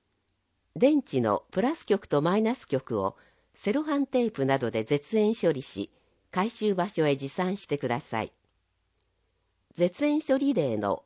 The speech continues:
写真が載っています。回収場所。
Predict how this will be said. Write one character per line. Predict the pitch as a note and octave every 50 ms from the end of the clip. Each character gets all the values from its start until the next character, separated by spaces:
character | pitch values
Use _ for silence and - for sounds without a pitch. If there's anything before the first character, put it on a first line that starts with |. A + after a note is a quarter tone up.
| _
写 | - - E3 F3
真 | - - A3 A#3 G#3+
が | G3 F3+ D#3+
載 | C#3+ D3+
っ |
て | - - _ - B2+
い | A#2+ A2 G#2
ま | G2 G2 B2+
す。 | - - - - _ _ _ _ _ _ _ _ _ _ _ _ _ _ _ _ _ _ _ _ _ _ _ _ _ _ _ _ _ _ _ _ _ _ _ _
回 | F#3 F#3+ G#3
収 | G#3 - - F3 E3+ D#3
場 | C3 B2+ C#3
所。 | - - A#2 -